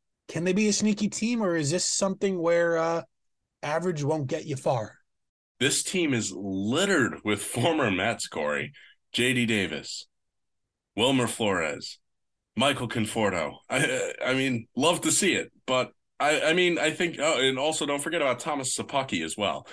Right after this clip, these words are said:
Speaker 2: <laughs> Uh, so I think having the Rogers, uh, brothers is pretty cool. Tyler and Taylor, both in the bullpen. I think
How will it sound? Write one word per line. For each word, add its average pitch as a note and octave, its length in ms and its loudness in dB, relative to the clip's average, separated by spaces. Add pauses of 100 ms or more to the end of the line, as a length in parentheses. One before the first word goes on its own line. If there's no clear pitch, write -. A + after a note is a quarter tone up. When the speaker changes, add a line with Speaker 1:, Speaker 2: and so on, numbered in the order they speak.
Speaker 2:
<laughs> - 120 -14
Uh, C3 320 2 (280)
so D3+ 340 0 (340)
I D3+ 120 0
think E3 340 0
having F3+ 320 0
the F3 100 0
Rogers, G#2 640 0 (120)
uh, F#2+ 200 2
brothers F#2+ 440 -2
is - 80 -6
pretty F#2+ 240 -4
cool. G2 460 -4 (120)
Tyler G2+ 440 0
and F#2+ 100 -6
Taylor, F#2+ 540 -2 (240)
both G2 260 0
in G2 80 -2
the F#2 80 -4
bullpen. F2+ 540 -4 (560)
I A2 140 0
think G#2+ 420 -2